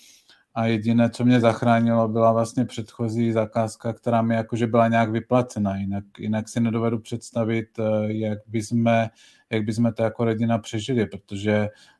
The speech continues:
ten, ten systém jako ne-, nefungoval. Tam to zajištění prostě nebylo. Já jsem byl v takovém jako nějakém vzduchoprázdnu pro ně a než se vyřešilo nové předběžné opatření nebo opravné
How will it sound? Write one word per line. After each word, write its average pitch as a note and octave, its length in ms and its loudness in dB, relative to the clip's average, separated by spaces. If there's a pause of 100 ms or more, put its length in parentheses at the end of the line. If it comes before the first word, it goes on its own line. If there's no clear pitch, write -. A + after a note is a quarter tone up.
ten, G#2+ 380 2
ten G#2+ 300 0
systém A2+ 520 -2
jako A2 920 2
ne-, A2 320 -2
nefungoval. A2+ 680 2
Tam G2+ 240 -4
to G#2+ 140 -10
zajištění A2 680 -4
prostě A2 560 -6 (400)
nebylo. A#2 520 2 (180)
Já G#2+ 100 -4
jsem - 180 -8
byl A2+ 120 -2
v G#2 60 -14
takovém A2+ 320 -2
jako A2 200 -2
nějakém A2+ 340 0
vzduchoprázdnu A2 800 0
pro A2+ 220 -2
ně A2 280 -2 (560)
a G#2+ 300 2
než A2 240 0
se - 160 -4
vyřešilo A2+ 480 0
nové A2+ 260 2
předběžné A2+ 560 -4
opatření A#2 640 0
nebo A#2 240 0
opravné G#2+ 640 2